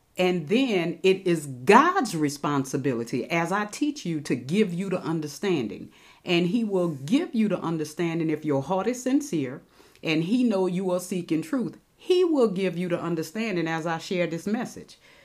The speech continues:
So with that said, saints, let's, let's get into it. Um, go into your Bibles to Psalms. We are,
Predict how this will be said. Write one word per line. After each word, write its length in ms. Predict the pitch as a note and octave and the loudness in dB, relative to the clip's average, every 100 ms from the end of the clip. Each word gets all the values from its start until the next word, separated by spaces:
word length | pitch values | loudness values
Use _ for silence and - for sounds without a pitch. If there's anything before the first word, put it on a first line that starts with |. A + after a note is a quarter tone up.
| _ - | _ -6
So 200 | - G#3 | 0 2
with 180 | G#3 | 4
that 240 | A3 A#3+ - | 2 0 -2
said, 400 | B3 C4 A#3+ - | -2 0 0 -4
saints, 380 | G#3 F#3+ F#3+ - | -2 -2 -2 -4
let's, 360 | F#3+ F#3+ - | -4 -4 -8
let's 280 | F3 G3 G#3 | -6 -6 -6
get 240 | F3+ G#3+ | -2 0
into 400 | A3 A3 C4+ B3+ | 0 0 0 2
it. 220 | D#3+ - _ - - - - _ - | 0 -2 _ -20 -20 -20 -20 _ -4
Um, 420 | F3+ F3+ F3 F#3 | -2 0 -2 -4
go 340 | F3 A3 C#4 - | 2 2 2 0
into 320 | B3 B3 A#3+ | 0 0 0
your 160 | A#3 | 2
Bibles 460 | A3 F#3+ F3+ F3+ F3+ | 0 0 -2 -4 -6
to 120 | F#3 | -6
Psalms. 720 | F#3 G#3 F3 C3 - - - - | -2 2 2 0 -6 -12 -14 -10
We 300 | D3 G3 F#3+ | -6 -4 -4
are, 520 | E3 D#3+ D3+ C#3 C#3 | -4 -4 -4 -6 -8